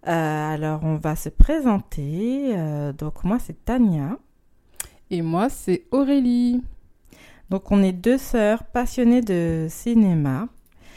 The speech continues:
Speaker 1: Et donc, on s'est dit que, euh, effectivement, donc, il y a des podcasts, euh, qui concernent le cinéma afro, mais, euh, pas comme le nôtre. <laughs> Donc, on s'est dit qu'on allait, euh, se concentrer sur,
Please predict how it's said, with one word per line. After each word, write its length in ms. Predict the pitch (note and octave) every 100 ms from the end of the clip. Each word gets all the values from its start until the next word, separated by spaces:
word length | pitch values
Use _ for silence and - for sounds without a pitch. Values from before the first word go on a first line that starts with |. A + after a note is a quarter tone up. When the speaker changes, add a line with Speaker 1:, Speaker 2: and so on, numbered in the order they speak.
| - - -
Speaker 1:
Et 160 | - F3
donc, 260 | E3+ F#3 F#3+
on 100 | F3+
s'est 200 | - E3
dit 320 | D3+ D#3 F#3+
que, 140 | -
euh, 600 | D#3+ C#3+ C#3+ C3+ C3 C3+
effectivement, 840 | D3+ - A3 - G3 D#3+ D#3 A3+ A3
donc, 420 | E3 D3 - -
il 40 |
y 20 |
a 100 | C4+
des 180 | D4 A#3+
podcasts, 640 | A#3+ A3+ - A3 A3+ - F#3+
euh, 260 | D#3+ D#3
qui 120 | D#3+ F3+
concernent 380 | F#3+ F#3 G3
le 80 | F#3+
cinéma 480 | E3+ A#3+ B3 E3+ D#3
afro, 480 | D3 - - F#3 D#4
mais, 440 | B3+ F3+ E3 D#3+
euh, 480 | D3+ C#3+ C#3+ C#3+ C#3+ C3+ -
pas 100 | D4+
comme 200 | D4+ B3+
le 80 | E3+
nôtre. 340 | D3+ - - - - -
<laughs> 840 | - - - - - - - A#3 -
Donc, 160 | G3 A3
on 80 |
s'est 180 | G3 -
dit 180 | G3+ A3+
qu'on 200 | B3+ F#3
allait, 420 | D#3+ D#3 D#3 F#3+ - - - - - -
euh, 440 | D#3+ C#3 C#3 C3 - - G#3+
se 160 | - F3+
concentrer 540 | - D#3+ D#3 - F#3
sur, 260 | - -